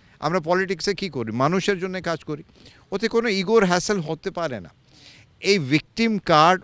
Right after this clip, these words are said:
অনেক হয়ে গেছে, এবারে সময় এসছে to work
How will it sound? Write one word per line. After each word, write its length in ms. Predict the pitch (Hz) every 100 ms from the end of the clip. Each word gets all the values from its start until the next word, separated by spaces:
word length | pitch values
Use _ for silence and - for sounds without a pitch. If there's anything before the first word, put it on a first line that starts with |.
| _
অনেক 460 | 120 135 165 175 -
হয়ে 260 | 107 95
গেছে, 300 | 82 76 - _ _ - _ _ _
এবারে 600 | 135 151 190 202 220 220 196 - _
সময় 460 | - 139 170 202 196
এসছে 560 | 180 - - 214 247 - _ _ -
to 60 | 190
work 420 | 151 170 233